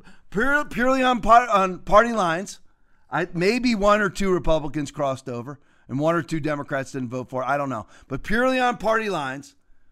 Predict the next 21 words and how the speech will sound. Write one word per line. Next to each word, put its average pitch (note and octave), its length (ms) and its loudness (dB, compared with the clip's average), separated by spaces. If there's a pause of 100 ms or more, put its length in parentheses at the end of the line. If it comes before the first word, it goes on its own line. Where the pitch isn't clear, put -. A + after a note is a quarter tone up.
(320)
it's - 120 -12
like D#3+ 160 -2
two G#3+ 180 8
nineteen A#3 540 0
to A#3+ 80 -2
two A3+ 240 0
twelve. D#3 580 -2 (800)
They F3 160 2
passed G3 400 2
their G#3+ 100 -2
covid G3 420 -2
relief F#3+ 360 0
package. C3+ 400 -2
We G3 180 0
are A#3+ 120 6
currently A#3 480 0
twenty-eight G#3+ 540 -2
trillion F#3+ 360 0
dollars D#3+ 380 2
in C#3 100 -6
debt. A#2+ 300 -8